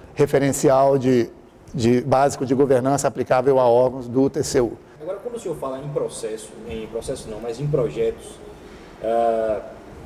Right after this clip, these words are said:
Speaker 2: e muito desperdício, e, e, enfim, uma coisa me vem à mente que é a, a burocracia, talvez o excesso burocrático nesse tipo de, de, de atividade. Existe um excesso de burocracia para, para as, para as práticas dos governos?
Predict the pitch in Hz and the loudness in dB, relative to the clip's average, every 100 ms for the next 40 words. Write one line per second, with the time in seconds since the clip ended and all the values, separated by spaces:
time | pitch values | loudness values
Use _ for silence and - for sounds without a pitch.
0 | - - 131 131 143 131 - 123 160 214 | -18 -12 -8 -6 -6 -8 -10 -8 -6 -8
1 | 190 - 113 107 104 104 104 101 107 104 | -8 -12 -12 -12 -10 -10 -12 -14 -14 -14
2 | 110 - 110 92 - - - - - - | -14 -14 -16 -16 -20 -20 -20 -20 -20 -16
3 | 135 151 165 165 143 147 131 113 113 139 | -8 -4 -2 -2 -4 -4 -4 -8 -10 -10
4 | - - 123 120 117 117 113 110 101 95 | -10 -4 -2 -2 -2 -2 -4 -4 -6 -8
5 | - - - - - 117 117 113 123 127 | -12 -18 -20 -20 -16 -12 -10 -6 -2 -2
6 | 127 - - 101 113 117 120 110 120 113 | -4 -8 -10 -8 -8 -6 -4 -4 -6 -6
7 | 120 110 113 101 101 101 98 - 95 95 | -8 -8 -6 -6 -8 -10 -10 -14 -16 -16
8 | - - - 90 92 90 85 92 87 76 | -18 -20 -20 -18 -18 -16 -16 -16 -16 -18
9 | 73 92 90 - 98 87 82 82 - - | -14 -14 -14 -16 -16 -12 -12 -14 -18 -20
10 | - - 113 110 160 - 113 - - 110 | -20 -18 -14 -12 -10 -10 -8 -8 -8 -10
11 | 104 101 101 - - - 131 165 95 95 | -10 -8 -8 -8 -14 -14 -12 -10 -8 -10
12 | 82 78 - - - - - - - - | -10 -14 -20 -20 -20 -20 -20 -20 -20 -20
13 | - - 101 - - - 107 101 - 107 | -20 -12 -10 -10 -12 -10 -10 -10 -10 -10
14 | - - - - 85 82 131 147 | -10 -14 -18 -20 -16 -10 -10 -10